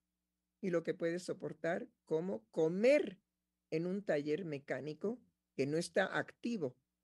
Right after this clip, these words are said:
pero que estuvo activo en la mañana. Y yo ahí voy y me siento en un disfraz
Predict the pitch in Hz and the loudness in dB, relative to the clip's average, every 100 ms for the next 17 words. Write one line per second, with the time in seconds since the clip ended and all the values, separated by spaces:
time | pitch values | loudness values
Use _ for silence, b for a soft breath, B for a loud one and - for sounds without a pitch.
0 | _ 131 139 135 131 110 120 - - - | _ 0 0 2 0 0 -4 -10 -8 2
1 | 233 247 139 - _ _ _ - 139 - | 2 2 -4 -6 _ _ _ -8 -8 -6
2 | - 180 196 - 135 127 160 - - _ | -6 -4 -4 -4 -6 -6 -10 -12 -16 _
3 | _ _ _ - 160 180 196 208 190 185 | _ _ _ -10 -4 0 0 0 -2 -2
4 | 180 147 - 139 - - _ _ _ _ | -4 -6 -6 -8 -8 -14 _ _ _ _
5 | _ 160 175 208 233 220 - 202 190 269 | _ -2 0 0 -2 -4 0 2 2 0
6 | - | -10